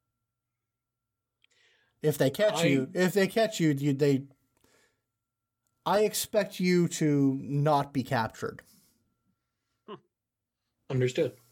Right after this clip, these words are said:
Speaker 1: And he says,
Speaker 2: I just,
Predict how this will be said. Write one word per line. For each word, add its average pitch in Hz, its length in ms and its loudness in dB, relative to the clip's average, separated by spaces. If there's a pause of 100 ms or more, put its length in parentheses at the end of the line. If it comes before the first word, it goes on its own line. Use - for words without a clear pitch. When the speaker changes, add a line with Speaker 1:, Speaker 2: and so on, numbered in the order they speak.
(1800)
Speaker 1:
And 139 120 -6
he 139 100 0
says, 135 120 -4
Speaker 2:
I 147 260 -2
just, 160 280 -2